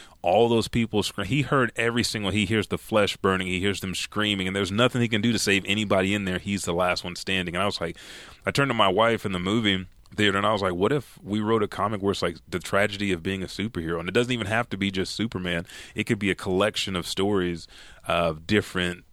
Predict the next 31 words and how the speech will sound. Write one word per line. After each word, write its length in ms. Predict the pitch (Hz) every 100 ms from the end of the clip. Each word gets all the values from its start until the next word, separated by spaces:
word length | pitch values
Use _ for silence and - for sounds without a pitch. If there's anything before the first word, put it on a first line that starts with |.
| -
superheroes 1040 | - - 117 117 95 87 80 80 80 80 - -
that 560 | - 87 85 87 87 - -
are 720 | 82 82 82 82 82 82 - - - -
failing. 580 | - 104 127 98 - - -
Like, 160 | 92
they're 100 | -
saving 440 | - - 139 143 107
people, 200 | 104 90
but 120 | 90
they're 100 | 92
not 160 | 92 90
saving 280 | 95 87
everybody. 380 | 92 107 92 90
Or 220 | 110 156
you 100 | 190
could 80 | 131
do 100 | 120
a 60 | 113
collection 460 | - 110 107 -
of 140 | 92 87
superpower 480 | 113 107 107 98 92
people. 280 | 120 135 110
It 60 |
could 140 | 120 123
be 180 | 110 - -
villains 560 | - 90 143 143 101 92 - -
that 120 | 104
have 200 | 113 123
this 200 | 110 98
masterful 800 | 104 107 120 - 110 104 95 90 - -
plan, 640 | - 151 170 98 98 104